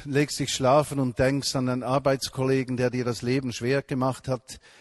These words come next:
der vergangenen Woche. Du versuchst, darüber zu beten und Frieden zu bekommen. Am nächsten Morgen erwachst du wieder und das erste Gesicht, das du siehst in halbwachem Zustand, ist das Gesicht deines Arbeitskollegen.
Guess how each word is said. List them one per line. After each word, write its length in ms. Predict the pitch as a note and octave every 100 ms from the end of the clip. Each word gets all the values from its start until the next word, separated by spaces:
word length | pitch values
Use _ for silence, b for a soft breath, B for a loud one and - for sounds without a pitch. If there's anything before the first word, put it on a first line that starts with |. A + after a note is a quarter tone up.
| b -
der 80 | A#2+
vergangenen 540 | A#2 B2 C3+ C3 B2
Woche. 500 | A#2+ B2 - A#2+ A2 b b b b b b -
Du 80 | B2
versuchst, 600 | B2+ C3+ D3+ - - -
darüber 340 | B2+ C3 B2
zu 160 | - B2
beten 380 | C3+ C#3+ - B2+
und 160 | A#2+
Frieden 320 | B2 C#3+ D3
zu 120 | B2 C#3
bekommen. 520 | C3+ C#3 C#3 C3 A2 B B B
Am 140 | A#2+ A#2+
nächsten 400 | C3+ - - C3
Morgen 340 | C3 C#3+ C3
erwachst 460 | A#2+ B2 C#3+ - D3+
du 120 | C#3
wieder 400 | C#3 C3+ C3+ A#2+ B B B
und 160 | A#2+
das 140 | A#2+ C#3
erste 340 | C#3+ D#3 C#3+
Gesicht, 420 | B2 A2+ E3 -
das 200 | C3+ -
du 80 | B2+
siehst 380 | A2 F3 D3 -
in 220 | A#2 G2+
halbwachem 540 | C3 D3 B2+ B2 C#3 A2+
Zustand, 600 | D#3 D#3+ - B2 C3 - B B B
ist 200 | C3+ -
das 160 | C3 -
Gesicht 520 | B2+ D3+ D3 - -
deines 280 | B2+ B2+ A#2+
Arbeitskollegen. 1040 | C#3+ C#3 C3+ - C3+ C#3 C3+ A#2+ G#2 F2+